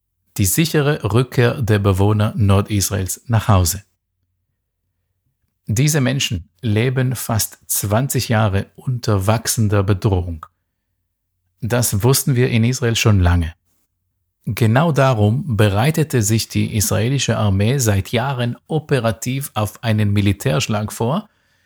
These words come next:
der sie bremsen würde. Ja, richtig gehört. Das, was wir in der letzten Woche im Libanon sehen, wurde in Israel mehr als ein Jahrzehnt lang geplant. Jetzt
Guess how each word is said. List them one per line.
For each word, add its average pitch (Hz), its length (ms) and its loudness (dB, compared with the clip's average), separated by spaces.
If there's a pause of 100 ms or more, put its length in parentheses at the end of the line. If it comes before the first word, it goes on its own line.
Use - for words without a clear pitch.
(260)
der 120 220 0
sie 135 160 0
bremsen 127 480 2
würde. 87 340 -2 (1300)
Ja, 98 320 2 (460)
richtig 110 460 4
gehört. 85 360 0 (360)
Das, 127 460 2
was 113 260 4
wir 110 200 2
in 110 160 4
der 101 140 2
letzten 110 480 0
Woche 117 260 0
im 95 220 2
Libanon 135 440 2
sehen, 98 300 2 (300)
wurde 127 420 0
in 107 160 2
Israel 117 580 0
mehr 120 360 2
als 110 320 0
ein 110 200 2
Jahrzehnt 110 540 0
lang 107 260 -2 (140)
geplant. 98 760 -2 (1080)
Jetzt 117 520 0